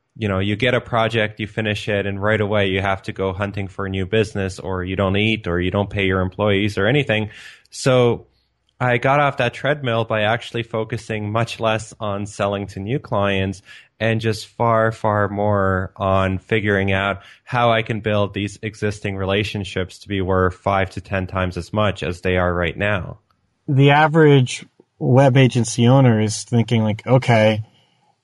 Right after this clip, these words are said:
Speaker 2: I get that I have all these clients I've done work for, but how am I gonna make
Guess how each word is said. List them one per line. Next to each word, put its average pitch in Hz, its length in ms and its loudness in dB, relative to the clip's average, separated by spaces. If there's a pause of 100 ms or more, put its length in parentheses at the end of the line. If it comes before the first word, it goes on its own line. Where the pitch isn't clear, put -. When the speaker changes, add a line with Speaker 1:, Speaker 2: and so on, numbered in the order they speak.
(240)
Speaker 2:
I 139 140 6
get 143 240 2
that 147 120 4
I 139 60 4
have 139 140 4
all 131 80 6
these 123 120 2
clients 127 280 2
I've 113 100 -2
done 117 200 4
work 147 200 2
for, 127 240 2
but 110 380 0 (160)
how 170 320 2
am 165 120 2
I 160 100 2
gonna 139 200 4
make 135 400 4